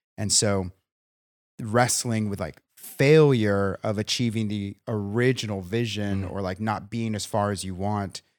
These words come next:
Speaker 1: can be a difficult sort of little wrestling match.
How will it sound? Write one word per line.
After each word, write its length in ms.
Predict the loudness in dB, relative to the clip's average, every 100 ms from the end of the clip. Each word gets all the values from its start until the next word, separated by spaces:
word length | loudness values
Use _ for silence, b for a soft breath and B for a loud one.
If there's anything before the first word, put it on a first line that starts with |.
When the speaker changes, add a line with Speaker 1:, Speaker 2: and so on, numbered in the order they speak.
| _ _ -4
Speaker 1:
can 140 | -2
be 200 | 0 0
a 60 | 0
difficult 720 | -2 -6 -4 -6 -4 -6 -4
sort 220 | -4 -4
of 100 | -4
little 180 | -6 -6
wrestling 460 | -6 -8 -10 -12 -14
match. 440 | -14 -16 -18